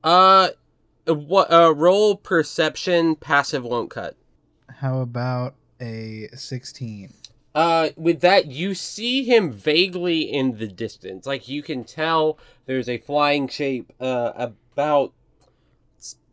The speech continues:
Speaker 1: uh, it's getting close to the beach. It's not quite to the water yet.
Speaker 2: Okay. But with that, I know where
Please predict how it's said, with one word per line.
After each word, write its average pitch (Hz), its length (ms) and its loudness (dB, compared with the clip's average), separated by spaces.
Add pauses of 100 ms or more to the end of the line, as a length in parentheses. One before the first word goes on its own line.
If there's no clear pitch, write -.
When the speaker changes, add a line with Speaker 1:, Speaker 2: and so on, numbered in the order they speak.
(120)
Speaker 1:
uh, 147 260 2
it's 131 240 -8
getting 226 300 4
close 175 400 0
to - 120 -8
the 113 140 -6
beach. 87 420 -18
It's 120 200 -10
not 160 240 -2
quite 127 340 -4
to 117 140 -8
the 104 80 -8
water 71 300 -12
yet. 62 280 -16 (1300)
Speaker 2:
Okay. 135 400 -8 (1080)
But 135 300 -4
with 127 200 -6
that, 139 360 -4
I 120 140 -6
know 123 260 -4
where 113 640 -8